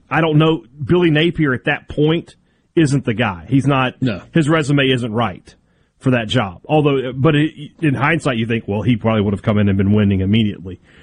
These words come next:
Speaker 1: So I don't know who that guy would have been. I would have found a guy who basically ran what Mullen liked to do offensively. They looked at Ryan Day, but I think Ryan Day knew, must have known that he was gonna be the head coach at Ohio State,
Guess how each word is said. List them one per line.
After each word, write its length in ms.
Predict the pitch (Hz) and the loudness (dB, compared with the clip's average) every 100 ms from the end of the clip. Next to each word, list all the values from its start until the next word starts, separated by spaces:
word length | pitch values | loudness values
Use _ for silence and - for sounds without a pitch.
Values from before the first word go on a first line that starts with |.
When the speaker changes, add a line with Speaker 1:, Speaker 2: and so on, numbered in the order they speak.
| - | -14
Speaker 1:
So 120 | - 165 | -4 0
I 80 | |
don't 180 | 214 190 | 2 2
know 120 | 170 | 2
who 140 | 165 165 | 2 2
that 140 | 156 | -2
guy 140 | 139 143 | -2 -2
would 140 | 147 | 0
have 80 | 123 | 0
been. 160 | 151 | -2
I 120 | 147 196 | 0 0
would 140 | 208 | 0
have 100 | 175 | 0
found 260 | 175 180 170 | 0 0 0
a 60 | |
guy 500 | 135 143 143 139 131 _ _ _ _ _ - | 0 0 0 0 -4 _ _ _ _ _ 0
who 180 | 170 147 | 2 2
basically 580 | 156 160 165 156 151 | 0 0 -2 -2 0
ran 460 | 131 120 127 131 123 | 2 2 2 2 2
what 180 | 143 123 | 0 2
Mullen 300 | 127 127 120 | 2 2 2
liked 240 | 120 117 | 0 -2
to 60 | 107 | -2
do 200 | 117 110 | 0 0
offensively. 600 | 104 113 107 - 78 85 - | 0 0 -2 -2 -10 -12 -8
They 140 | - 156 | 0 2
looked 240 | 196 226 | 2 0
at 100 | 254 | -2
Ryan 380 | 143 123 120 107 | 0 0 -2 -2
Day, 400 | 123 143 92 - _ - | -2 -2 -6 -18 _ -4
but 100 | 131 | 0
I 80 | 123 | 0
think 240 | 156 139 | 0 -2
Ryan 300 | 143 139 135 | -2 0 2
Day 180 | 127 127 | 2 4
knew, 340 | 123 131 147 131 | 4 4 2 0
must 240 | 139 127 | 0 0
have 100 | 117 | 0
known 320 | 117 127 123 | 2 2 2
that 220 | 117 117 - | 0 -2 -10
he 420 | 123 131 123 139 | -12 -4 0 2
was 140 | 131 | 2
gonna 120 | 120 127 | 2 0
be 100 | 123 | 0
the 100 | 113 | -2
head 160 | 113 | -2
coach 200 | - 113 | 0 0
at 60 | 113 | 0
Ohio 300 | 113 117 113 | 0 0 -2
State, 400 | - 120 107 | -2 -2 -2